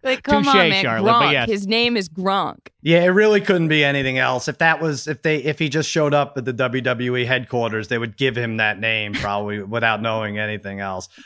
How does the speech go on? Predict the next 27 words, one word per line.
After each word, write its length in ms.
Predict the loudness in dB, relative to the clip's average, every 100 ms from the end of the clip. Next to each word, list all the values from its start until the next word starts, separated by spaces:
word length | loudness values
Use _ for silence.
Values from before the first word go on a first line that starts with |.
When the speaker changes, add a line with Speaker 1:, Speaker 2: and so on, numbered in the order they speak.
| 0
Speaker 3:
I, 220 | 2 4
uh, 400 | 4 2 2 0 -4 _ 0
Ian 320 | 2 2 0
Poulter, 560 | 0 0 0 -2 -2
the 100 | -2
golfer, 600 | -2 0 0 -2 -6 -8 -6
I, 200 | -4 -4
uh, 240 | -4 -6 -8
I, 140 | -12 -10 -10
I, 80 | -10 -14
I 60 | -12
put 240 | -8 -6
in 20 |
that 200 | -6 -6
same 200 | -8 -8
category 500 | -6 -4 -4 -6 -6
too. 120 | -8 -10 -10 0
There's 180 | 0 0
a 60 |
bunch. 480 | -2 -2 -2 -6 -10
There's 180 | -8 -6
a 40 |
bunch, 340 | -4 -4 -6 -8
but 140 | -8
you're 120 | -2
right. 240 | 0 0 0
That's, 320 | -4 -6